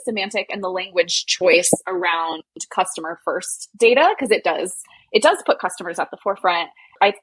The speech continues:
think it ties back really nicely to the, um, concept of conversational commerce, because it's opening that conversation, right? It's asking, rather than as marketers saying, you know, "We're, we're going to assume, or we've appended this data because we've,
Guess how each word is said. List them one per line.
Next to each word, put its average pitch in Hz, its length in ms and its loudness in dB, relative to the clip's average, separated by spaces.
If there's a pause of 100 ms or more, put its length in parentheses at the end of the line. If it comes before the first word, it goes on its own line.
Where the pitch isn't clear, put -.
think 277 100 -4
it 254 100 -4
ties 247 220 0
back 185 200 -6
really 190 180 -2
nicely 175 720 0 (160)
to 277 320 4
the, 208 280 2
um, 170 280 2
concept 190 360 -2
of 180 120 -8
conversational 208 640 0
commerce, 180 440 -2
because 196 380 -6
it's 175 160 0 (220)
opening 226 540 2
that 156 220 -10
conversation, 170 640 -6
right? 190 220 2
It's 202 140 -4 (100)
asking, - 560 0 (380)
rather 202 260 6
than 185 240 2
as 170 180 -2
marketers 214 600 2
saying, 180 380 2 (260)
you 233 80 -2
know, 180 200 -2
"We're, 214 300 4
we're 202 180 2
going 202 160 -2
to 180 100 -2
assume, 190 580 -2
or 180 280 4
we've 196 160 -4
appended 214 600 0
this 180 240 0
data 170 380 0
because - 300 -10
we've, 175 180 -10